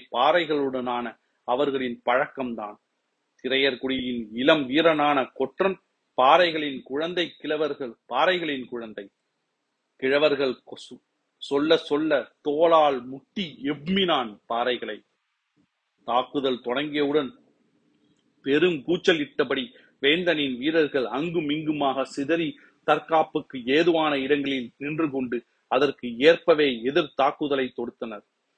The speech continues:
இந்த நிலையில் நமது தாக்குதலை தீவிரப்படுத்தாமல் கிழவன் ஏன் மரமேற சொல்கிறான் என சிந்தித்தபடியே இருவர் வேகமாக மரத்தில் ஏறினர்.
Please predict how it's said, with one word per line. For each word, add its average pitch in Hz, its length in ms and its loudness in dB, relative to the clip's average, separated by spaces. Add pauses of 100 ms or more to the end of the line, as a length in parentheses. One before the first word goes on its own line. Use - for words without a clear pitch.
(260)
இந்த 117 320 -4
நிலையில் 139 420 -2 (300)
நமது 127 420 2
தாக்குதலை 143 600 0
தீவிரப்படுத்தாமல் 156 960 0 (260)
கிழவன் 170 540 2
ஏன் 143 400 0
மரமேற 175 460 2
சொல்கிறான் 147 500 -2
என 123 280 -8
சிந்தித்தபடியே 139 760 -2 (380)
இருவர் 151 460 0
வேகமாக 156 600 2
மரத்தில் 127 460 -4
ஏறினர். 117 440 -6